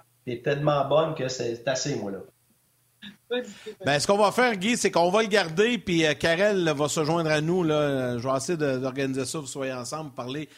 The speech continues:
Speaker 3: de ces fameux concepts, euh, parce que là, toute notre équipe a travaillé très fort, incluant Karel, pour, euh, présenter ces tableaux. On va, on va pouvoir, euh, en discuter. Guy, un gros merci.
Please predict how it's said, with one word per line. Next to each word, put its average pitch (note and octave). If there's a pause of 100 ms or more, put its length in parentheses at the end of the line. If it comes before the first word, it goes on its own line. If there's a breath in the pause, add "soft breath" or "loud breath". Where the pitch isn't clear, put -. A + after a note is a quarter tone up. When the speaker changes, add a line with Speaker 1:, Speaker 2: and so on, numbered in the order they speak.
(200 soft breath)
Speaker 3:
de B2
ces C3+
fameux C#3+
concepts, C#3+
euh, A#2 (320 loud breath)
parce -
que B2+
là, C#3+
toute B2+
notre C3+
équipe C#3
a C#3
travaillé C3
très C3
fort, D#3
incluant C3+
Karel, C#3+
pour, B2
euh, A#2+
présenter B2
ces B2
tableaux. C3
On C3
va, B2+ (280 loud breath)
on A#2+
va C3+
pouvoir, D3
euh, C#3
en C3+
discuter. C3
Guy, G#3+
un F#3+
gros F3
merci. A3+